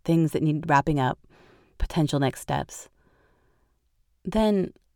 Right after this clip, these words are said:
the last few pages of the notebook are dated from a few months later, June twenty sixteen, and they're filled with diagrams, sketches, little symbols. They're notes from my French driver's training class.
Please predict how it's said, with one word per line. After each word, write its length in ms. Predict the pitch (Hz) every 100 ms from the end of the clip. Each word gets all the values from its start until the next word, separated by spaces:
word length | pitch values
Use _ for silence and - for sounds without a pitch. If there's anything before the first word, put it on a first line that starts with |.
| _ -
the 140 | 180
last 360 | 175 180 240 -
few 100 | 143
pages 380 | - 135 139 -
of 60 |
the 80 | 147
notebook 480 | 139 - 151 151 -
are 100 | 160
dated 380 | 147 143 147 151
from 140 | 160 156
a 60 |
few 240 | - 160 160
months 300 | 156 156 147
later, 420 | 139 - - 143 _ - - _ _ _ -
June 360 | 160 175 170 165
twenty 260 | 151 147
sixteen, 640 | - 139 - - - 190 - _ _ _ _ _ -
and 120 | 165
they're 80 | 160
filled 220 | 170 165
with 100 | 151
diagrams, 840 | 143 139 127 - - - - - _ -
sketches, 760 | - 156 - - 160 - - _ -
little 160 | 151
symbols. 580 | - 147 135 135 147 - _ _ _ _ _ _ _ _ _ _ _ _ _ _
They're 120 | - 170
notes 360 | 170 175 -
from 180 | - 170
my 140 | 160
French 360 | 156 160 147 -
driver's 340 | 160 156 156 -
training 260 | 156 135
class. 540 | - - 135 - -